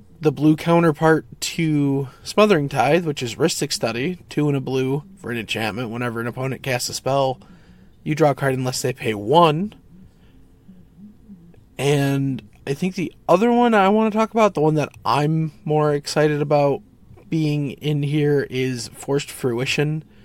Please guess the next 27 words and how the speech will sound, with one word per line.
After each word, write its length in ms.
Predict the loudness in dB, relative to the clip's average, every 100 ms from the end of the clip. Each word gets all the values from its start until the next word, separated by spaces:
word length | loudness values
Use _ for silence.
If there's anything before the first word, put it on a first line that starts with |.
| -20 -20 -20 -20 _ -12
which 140 | -8
is 120 | -8 -2
four 200 | 0 2
blue, 200 | 0 0
blue 200 | 0 0
for 160 | 0
an 60 | -2
enchantment. 440 | 0 2 2 0
Whenever 260 | -2 2 2
an 40 |
opponent 300 | 2 0 0
casts 280 | 0 -2 -2
a 60 | -6
spell, 240 | -2 -2
that 140 | -2 -4
player 240 | -2 -2
draws 300 | -2 -4 -2
seven 320 | -4 -4 -6
cards. 520 | -12 -12 -14 -14 -16 -16 -20 -20 -20 _ _ -20 -20 -20 _ _ -20 -20 -20 -20 -20 -20 _ -20 -20 -14 -6
Sure, 320 | 4 6 6
it 180 | 4 2
sounds 280 | 2 4
like 180 | 2 2
you're 120 | 0
helping 420 | 2 2 2 0 0
them, 240 | 0 0
but 240 | 0 0